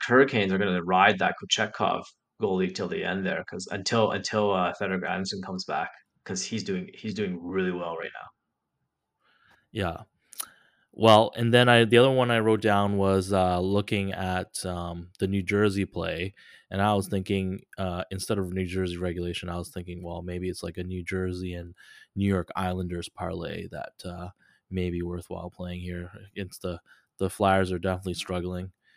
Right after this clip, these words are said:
Speaker 2: Um,
Speaker 1: Yeah,
Speaker 2: and,
Speaker 1: that,
Speaker 2: and
Speaker 1: that
Speaker 2: the
Speaker 1: one,
Speaker 2: Islanders
Speaker 1: uh,
Speaker 2: are cruising a little
Speaker 1: yeah.
Speaker 2: bit, so.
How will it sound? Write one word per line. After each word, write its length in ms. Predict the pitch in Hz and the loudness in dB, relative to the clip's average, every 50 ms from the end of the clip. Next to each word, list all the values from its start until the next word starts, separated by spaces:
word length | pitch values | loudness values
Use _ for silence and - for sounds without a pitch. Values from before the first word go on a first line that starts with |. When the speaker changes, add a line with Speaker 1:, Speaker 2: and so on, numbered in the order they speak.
| _ _ _ _ _ - | _ _ _ _ _ -10
Speaker 2:
Um, 420 | - 87 87 87 87 87 87 90 95 | -8 -6 -4 -4 -6 -6 -8 -10 -2
Speaker 1:
Yeah, 240 | - 104 104 101 101 | 6 8 10 10 10
Speaker 2:
and, 80 | 98 95 | 10 10
Speaker 1:
that, 180 | 104 110 104 | 8 8 8
Speaker 2:
and 80 | - 101 | 6 6
Speaker 1:
that 60 | 110 113 | 6 6
Speaker 2:
the 20 | 117 | 6
Speaker 1:
one, 260 | 117 113 110 95 98 | 6 6 6 6 6
Speaker 2:
Islanders 480 | 101 98 98 98 95 92 92 95 95 90 | 4 4 4 4 4 4 4 2 2 0
Speaker 1:
uh, 40 | 92 | -2
Speaker 2:
are 40 | |
cruising 440 | 87 - - - 92 90 85 90 85 | -6 -6 -4 -2 -2 -2 -2 -4 -6
a 60 | 85 | -6
little 160 | 85 82 85 87 | -6 -6 -6 -4
Speaker 1:
yeah. 80 | 90 | -4
Speaker 2:
bit, 160 | 87 85 80 - - | -4 -4 -6 -8 -12
so. 320 | - - 90 87 87 90 | -10 -8 -8 -8 -10 -14